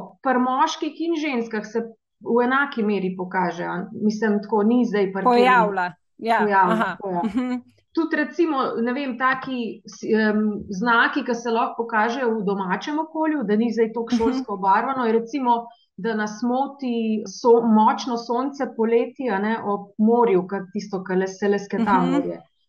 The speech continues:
Speaker 1: Recimo, da te takrat začne boleti glava, a ne, ali pa da te res tisto blazno moti, tisto, em, tisto lesketanje,
Speaker 2: Mhm.
Speaker 1: bleščanje, ali pa na smučiščih, ke je vse belo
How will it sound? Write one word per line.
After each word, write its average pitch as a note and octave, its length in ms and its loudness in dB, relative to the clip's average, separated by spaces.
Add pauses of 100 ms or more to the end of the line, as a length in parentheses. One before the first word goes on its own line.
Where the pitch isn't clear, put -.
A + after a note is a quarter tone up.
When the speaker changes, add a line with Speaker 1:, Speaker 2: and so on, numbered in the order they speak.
(120)
Speaker 1:
Recimo, A#3 360 0
da G#3+ 100 4
te A3+ 140 -2
takrat A3+ 360 -2
začne A#3 340 -2
boleti G#3+ 380 0
glava, F3+ 420 0
a E3+ 120 -4
ne, G3 160 -4 (240)
ali F#3+ 180 -4
pa A3 100 0
da G#3 120 4
te A3+ 140 0
res C4+ 200 0
tisto A#3 280 -4
blazno F#3 460 2
moti, F3+ 380 -6
tisto, F#3 360 -10
em, E3+ 300 -4 (240)
tisto F#3 280 -10
lesketanje, F#3 680 0
Speaker 2:
Mhm. A#3+ 100 2
Speaker 1:
bleščanje, F#3 600 -2 (320)
ali A3+ 220 2
pa A3+ 140 2
na A3 140 6
smučiščih, A3+ 920 0
ke A#3 120 -4
je G#3+ 160 0
vse C4+ 320 -4
belo G3+ 440 2